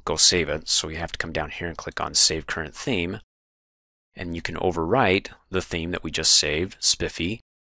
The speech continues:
by selecting it, then clicking Save, and we wanna replace it, yes. So now it's been updated.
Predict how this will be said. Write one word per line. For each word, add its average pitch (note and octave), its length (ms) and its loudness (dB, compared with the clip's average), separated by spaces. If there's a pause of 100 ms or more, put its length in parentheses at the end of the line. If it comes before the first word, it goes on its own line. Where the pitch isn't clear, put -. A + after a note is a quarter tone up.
(180)
by - 120 -8
selecting F#2+ 540 4
it, B2 320 0 (380)
then D#2+ 140 -8
clicking D#2 360 -8
Save, F2 640 4 (420)
and D#2 220 -6
we D#2+ 100 -6
wanna D2+ 200 -6
replace G2 480 2
it, F#2+ 140 -2
yes. F2 520 4 (360)
So - 220 0
now E2+ 160 6
it's E2 80 0
been E2 140 -4
updated. F2+ 540 0